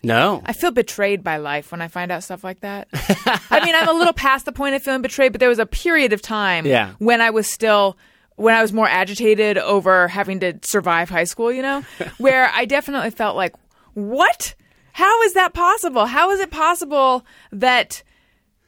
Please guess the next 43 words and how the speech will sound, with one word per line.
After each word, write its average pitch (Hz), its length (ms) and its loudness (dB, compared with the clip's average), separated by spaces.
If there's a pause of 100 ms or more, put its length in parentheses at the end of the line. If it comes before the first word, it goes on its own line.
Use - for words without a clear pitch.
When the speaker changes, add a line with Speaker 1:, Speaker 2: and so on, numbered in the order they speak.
(520)
Speaker 1:
Someone 165 300 4
Speaker 2:
the 143 60 2
Speaker 1:
who's 135 100 2
Speaker 2:
prom 339 240 4
Speaker 1:
l- 330 60 -12 (240)
Speaker 2:
queen 320 400 -2
and 269 160 0
king 320 480 0
Speaker 1:
just 160 180 -2
Speaker 2:
have 254 220 2
gone 320 240 4
Speaker 1:
continues 233 120 2
Speaker 2:
on? 330 260 2
Speaker 1:
to 226 100 -10
Speaker 2:
Yes. 226 500 0
Speaker 1:
be 123 60 -10
the - 120 -20 (120)
prom 139 260 0
queen, 104 220 -8
'cause 170 180 0
she's 240 180 -2
a 180 60 -4
spe-, - 160 -6
essentially 247 440 0
the 117 80 0
prom 120 280 0
queen 113 400 -4 (300)
Speaker 2:
Of 220 260 -2
Speaker 1:
of 131 140 0
the 123 80 0
Speaker 2:
Ho-, 160 60 4
Speaker 1:
world, 294 300 4
Speaker 2:
yes. 269 300 2
Speaker 1:
of 135 140 2
the, 131 100 2
of 139 160 -4
Hollywood. 139 560 -4
Speaker 2:
Right. 214 340 0
Speaker 1:
Yeah. 123 240 0
Speaker 2:
So - 200 -2
I 269 160 2
feel 320 580 2
like 220 600 0